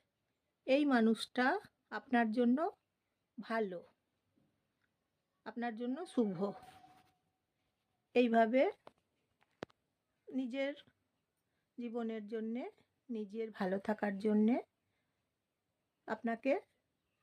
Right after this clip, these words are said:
বিচার করে নিতে হবে নিজের জীবনের কথা ভেবে। কারণ আপনাকে তো ভালো থাকতে হবে, জীবনটা তো আপনার, আর নিজের জীবন উপভোগ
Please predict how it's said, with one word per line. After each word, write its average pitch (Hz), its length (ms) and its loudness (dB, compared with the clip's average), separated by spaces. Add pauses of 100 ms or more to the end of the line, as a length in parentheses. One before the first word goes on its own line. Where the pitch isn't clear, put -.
(140)
বিচার 226 320 4 (120)
করে 185 180 4
নিতে 175 260 -2
হবে 185 300 -2 (1040)
নিজের 262 300 -2
জীবনের 175 460 -12 (260)
কথা 196 320 0
ভেবে। 185 320 -2 (1600)
কারণ 214 280 -8
আপনাকে 214 440 0 (140)
তো 240 80 -4 (360)
ভালো 208 260 4
থাকতে 277 360 2
হবে, 285 280 -6 (400)
জীবনটা 214 460 0 (120)
তো 254 60 2 (140)
আপনার, 226 340 -2 (880)
আর 202 300 -2 (540)
নিজের 269 360 -4
জীবন 220 400 -8 (840)
উপভোগ 240 420 -6